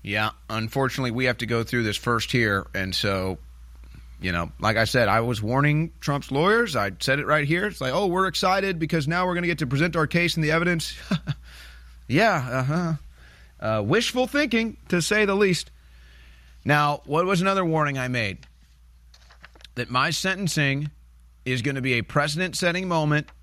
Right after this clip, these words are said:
to arrest and incarcerate journalists. And then what happened? Uh, less than a month later, two other journalists got sentenced, and now there's been another. Steve Baker at T P C four U S A.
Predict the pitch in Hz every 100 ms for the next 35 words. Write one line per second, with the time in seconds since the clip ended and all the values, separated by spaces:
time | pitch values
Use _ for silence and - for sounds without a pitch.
0 | - - 139 127 135 143 - - - -
1 | 135 135 113 127 127 131 123 131 120 117
2 | 101 92 - - - - 110 135 131 139
3 | 147 151 110 90 - - - - - -
4 | - 107 110 107 - 113 131 147 - 139
5 | 135 156 156 156 147 127 123 - 170 165
6 | 165 156 - - - 135 139 123 139 139
7 | 127 117 - 131 117 - 139 127 123 110
8 | - 120 123 131 127 113 127 123 123 113
9 | 107 - - 170 170 113 139 151 117 101
10 | - - - - - - - 120 123 -
11 | - 175 165 170 156 - 151 143 143 147
12 | 143 110 127 143 135 123 135 107